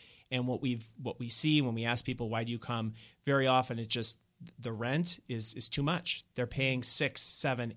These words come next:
eight hundred dollars a month in rent. It's often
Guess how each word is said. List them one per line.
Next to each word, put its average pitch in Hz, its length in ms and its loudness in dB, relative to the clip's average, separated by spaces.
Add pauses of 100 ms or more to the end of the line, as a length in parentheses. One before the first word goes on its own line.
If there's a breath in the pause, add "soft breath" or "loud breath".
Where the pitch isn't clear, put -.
eight 139 160 -2
hundred 123 260 -4
dollars 117 380 -4
a 120 80 -8
month 117 320 -6
in 110 180 -8
rent. 127 340 -4 (460 loud breath)
It's 131 180 -2
often 123 520 0